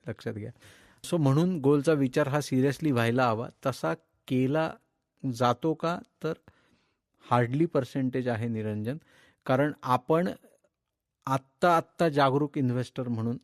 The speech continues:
तयार व्हायला लागलोय. म्युच्युअल फंड सही है या कॅम्पेनने बरेच भारतीय इन्व्हेस्टर पुढे आणलेत, किंबहुना इन्व्हेस्टमेंटचा विचार करायला लोकं लागली आहेत.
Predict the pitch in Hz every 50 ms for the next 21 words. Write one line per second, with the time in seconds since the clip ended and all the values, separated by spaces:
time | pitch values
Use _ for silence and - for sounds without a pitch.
0 | _ - - 117 120 120 117 117 117 110 107 110 120 120 110 107 104 98 104 101
1 | 101 98 95 - _ _ - - - _ _ _ - 131 131 135 135 131 131 -
2 | 160 156 139 - - 151 147 151 139 - - 147 131 127 135 123 120 120 117 117
3 | 117 120 123 123 _ - 131 123 120 127 127 131 147 147 147 147 143 143 151 160
4 | 175 - _ _ _ _ _ _ _ _ _ - - 131 127 143 147 170 185 170
5 | 151 135 127 123 127 123 127 127 - 156 147 156 160 - - - - 131 135 127
6 | 131 135 131 - - 143 135 127 - 135 123 117 120 123 113 107 104 101 98 95
7 | 104 107 _ _ _ _ _ - 131 127 120 123 123 120 120 131 135 - - 131
8 | 120 117 117 123 - - 127 120 117 - 123 120 113 113 113 - 147 139 135 131
9 | - - 113 117 117 113 113 110 107 104 - - 107 98 98 95 98 107 95 98
10 | 98 - -